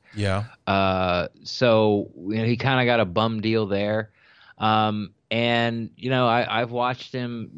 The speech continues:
Speaker 2: I didn't watch him last year through training camp, but I've watched him, you know, for two years now, um, through training camp. And, uh, you know, there's, there's a lot to like for him.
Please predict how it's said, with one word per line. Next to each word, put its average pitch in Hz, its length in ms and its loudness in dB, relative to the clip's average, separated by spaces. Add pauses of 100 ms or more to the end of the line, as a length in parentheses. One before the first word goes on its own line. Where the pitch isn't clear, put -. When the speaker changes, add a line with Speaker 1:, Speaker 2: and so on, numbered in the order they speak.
(160)
Speaker 2:
I 98 100 -4
didn't 117 140 0
watch 104 180 -2
him 90 80 -6
last 107 380 -2
year 90 160 -6
through 85 160 -12
training 87 320 -12
camp, 98 240 -6
but 98 100 0
I've 110 140 4
watched 117 340 0
him, 113 80 -8
you 113 60 -4
know, 110 180 -2
for 101 220 -4
two - 300 -4
years 113 420 2
now, 117 340 2 (540)
um, 104 640 2 (200)
through 131 140 -4
training 127 380 -2
camp. 127 320 -2
And, 104 260 -6
uh, - 60 -8
you 110 160 0
know, 123 280 4
there's, 120 240 2
there's 135 200 4
a 127 80 2
lot 127 380 0
to 127 100 -6
like 117 360 -2
for 92 280 -4
him. 82 240 -10